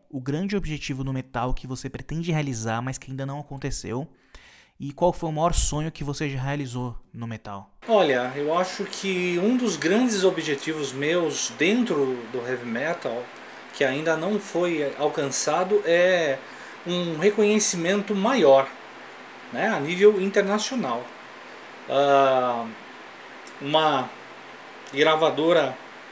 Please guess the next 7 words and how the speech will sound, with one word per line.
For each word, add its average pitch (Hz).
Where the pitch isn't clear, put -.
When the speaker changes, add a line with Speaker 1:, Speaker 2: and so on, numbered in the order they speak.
Speaker 2:
acabar 123
se -
interessando 135
no 156
meu 135
trabalho 139
autoral 135